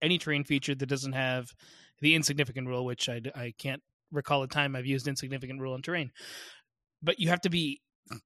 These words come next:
kinda like in, in, in the open field, and you plant the transponder. You do it once, score a point, do it again later, score another point.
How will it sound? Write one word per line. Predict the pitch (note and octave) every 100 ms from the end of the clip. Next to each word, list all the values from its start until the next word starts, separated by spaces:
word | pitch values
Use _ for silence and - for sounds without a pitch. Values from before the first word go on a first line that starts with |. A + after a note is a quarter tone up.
| _ _ _ _ -
kinda | F#3 F3+
like | D#3
in, | D#3
in, | D3+ D3+
in | D#3+ F3+ F3
the | F3
open | F#3 F#3 D#3+
field, | F3 C#3+ C3+
and | C3+
you | C3
plant | D#3+ D3+
the | C#3+
transponder. | D3+ C3+ - B2 A#2
You |
do | C#3
it | G#3+
once, | F3+ F3 - -
score | - D#3
a |
point, | D3+ D3+ F3
do | D3
it | D#3
again | D#3+ D3
later, | C#3 C3+ C3
score | - C#3
another | B2+ A2+
point. | A#2 F#2+